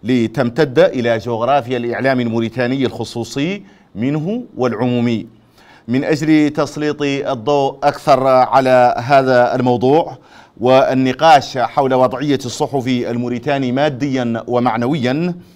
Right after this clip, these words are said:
استضفنا لكم مشاهدينا المعني الأول بالاهتمام بهذه الحقوق وتفاصيلها، نقيب الصحفيين الموريتاني أحمد طالب للمعلوم. أهلا بك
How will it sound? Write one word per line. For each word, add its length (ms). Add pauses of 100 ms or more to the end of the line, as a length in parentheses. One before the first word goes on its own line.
(1000)
استضفنا 680
لكم 380
مشاهدينا 840
المعني 600
الأول 800
بالاهتمام 680
بهذه 360
الحقوق 720
وتفاصيلها، 920 (380)
نقيب 400
الصحفيين 720
الموريتاني 800 (100)
أحمد 280
طالب 360
للمعلوم. 640 (380)
أهلا 320
بك 220